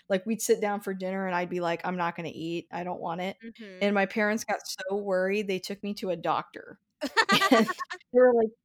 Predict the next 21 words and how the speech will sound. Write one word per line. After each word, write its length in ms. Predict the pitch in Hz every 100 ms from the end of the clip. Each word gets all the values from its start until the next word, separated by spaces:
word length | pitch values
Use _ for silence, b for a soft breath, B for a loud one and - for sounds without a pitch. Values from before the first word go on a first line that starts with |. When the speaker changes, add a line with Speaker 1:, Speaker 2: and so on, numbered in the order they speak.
| - -
Speaker 1:
"She's 180 | 285 285
not 340 | 254 240 277 277
eating," 540 | 247 294 285 220 196
and 140 | 233 240
the 60 |
doctor 420 | 226 196 202 247 220
was 200 | 208 202
like, 380 | 180 180 - _ _
"She's 260 | - 294 285
just 220 | 302 -
not 180 | 214 185
hungry, 540 | 175 180 180 185 185 185
like, 220 | 180 180 - _ _
she's 240 | - 247 -
just 200 | 269 262
little 500 | 208 214 214 214 208
<laughs> 40 |
and, 260 | 202 202 214
like, 160 | 233 240
she's 240 | - 262
fine," 500 | - 214 - - 254